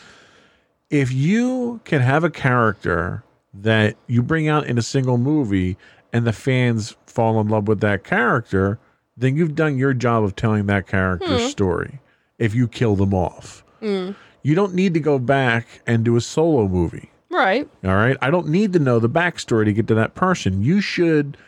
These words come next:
Speaker 1: you've got two and a half hours in, in these movies now to sell me that character. George Lucas was able to do it the first movie with your original stars.
Speaker 2: Mm-hmm.
Speaker 1: Why do I need prequels? I don't.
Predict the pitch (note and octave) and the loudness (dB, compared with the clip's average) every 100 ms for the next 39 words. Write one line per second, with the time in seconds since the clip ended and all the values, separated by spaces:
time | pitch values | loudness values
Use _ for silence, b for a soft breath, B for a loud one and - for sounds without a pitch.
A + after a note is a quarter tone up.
0 | B A#2 D#3 D3+ D3 C3 - _ - - | B -2 0 2 2 2 -2 _ -10 -2
1 | A#3 A#3 E3+ D#3 C#3+ B2+ A#2 A2+ G2+ F#2+ | 0 2 0 2 2 2 2 4 2 0
2 | F#2 F#2+ G2 F#2+ F#2 F#2 F2+ E2+ F2 F2 | -4 -2 -2 0 0 0 0 0 0 0
3 | E2+ E2+ E2+ B B B B B - A#2 | 0 0 -4 B B B B B -4 -4
4 | - A#2+ A#2 G#2+ G2+ - - F#2 E2+ D#2 | 0 0 2 2 0 -2 -2 0 0 -4
5 | - - _ _ _ _ _ - B3 G3+ | -10 -14 _ _ _ _ _ -2 -2 0
6 | A3 A#3 F3+ - A#2 A#2+ A2+ G#2 F#2+ A2 | -2 0 -2 0 0 2 2 0 2 0
7 | - G#2 - B2+ B2+ B2+ B2 F#2+ E2+ - | 0 -2 0 0 0 0 0 0 -4 -8
8 | - G2 F2+ G2+ F#2 F#2+ F#2 F2+ F2 - | -6 -4 0 0 2 2 0 -4 -2 0
9 | F2 - - - - E4 F#4 - _ _ | 0 -2 -8 -16 -10 -6 -4 -6 _ _
10 | _ _ _ _ E2+ G#2+ C3+ D3 C#3+ C3+ | _ _ _ _ -4 0 2 2 2 2
11 | C3 A2+ A#2+ G#2+ - - - A#2+ A#2 A2+ | 2 0 0 0 -2 -18 -10 -2 0 0
12 | D#2 | -4